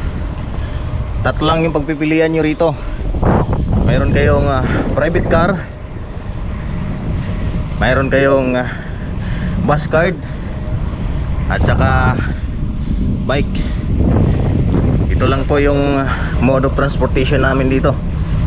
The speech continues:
Ngayon sa Pinas na halos lahat na transportation, eh, mayroon na. Dito,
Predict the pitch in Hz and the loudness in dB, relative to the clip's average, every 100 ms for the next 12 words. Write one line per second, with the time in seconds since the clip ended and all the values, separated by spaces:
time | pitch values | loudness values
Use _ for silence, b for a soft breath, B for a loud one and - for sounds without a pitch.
0 | - - - - - - - - 151 151 | 0 0 0 0 0 0 0 0 2 2
1 | 160 165 - 151 139 - - 123 - - | 4 2 2 2 0 0 0 2 0 -2
2 | B B B B - 113 123 127 - B | B B B B 0 2 2 0 -2 B
3 | B B - - - - - 110 120 127 | B B -4 -4 -2 -2 -2 0 0 0
4 | 131 131 131 131 131 123 127 135 135 135 | 0 0 0 0 0 0 0 2 2 2
5 | 135 131 B B B - B B B B | 2 0 B B B -4 B B B B
6 | - - - B B B B B B B | -2 0 0 B B B B B B B
7 | B - 120 139 143 143 B B B B | B 2 2 2 0 0 B B B B
8 | B - - - - - - - 131 143 | B -2 0 0 0 -2 -2 0 0 2
9 | 143 143 | 4 2